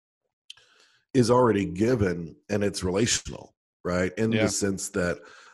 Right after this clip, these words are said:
Speaker 1: I am defined in relation to God, right? Uh, as an image of God, as a creature of God, all those sorts of things, right? So
Speaker 2: Mm-hmm.
Speaker 1: I, I'm never, it's, it's,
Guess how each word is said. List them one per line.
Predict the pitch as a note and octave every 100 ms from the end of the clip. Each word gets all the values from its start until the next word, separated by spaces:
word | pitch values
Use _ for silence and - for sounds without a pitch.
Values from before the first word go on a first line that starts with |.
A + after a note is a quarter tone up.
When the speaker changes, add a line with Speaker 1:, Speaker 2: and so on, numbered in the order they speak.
| _
Speaker 1:
I | - G#2 A2
am | G#2
defined | F#2+ F#2+ F#2+ F#2 F2+ F2+
in | F2+
relation | E2+ E2+ F2+ F#2+ D#2+ D#2
to | D#2
God, | D#2 E2 A#1 G1+ - _ _ _ _ _
right? | - E2 D#2+ E2 _ _ _ -
Uh, | F2+ E2+ E2 -
as | F2+
an | F2+
image | F2+ G#2 G2 F2+
of | F2+
God, | G2 F2+ F2 E2+ D#2+
as | E2
a | E2+
creature | - G#2 - F2
of | C#2+ D#2
God, | F2+ D#2+ D#2+ D#2 -
all | F2+
those | F2+ F2
sorts | - D#2
of | - -
things, | C#2 -
right? | E2+ D2+ D#2+ D#2 - - _ G#2
So | G2
Speaker 2:
Mm-hmm. | A#2 -
Speaker 1:
I, | C3+
I'm | C#3+
never, | C3 C#3 D3 G#2 -
it's, | -
it's, | C#3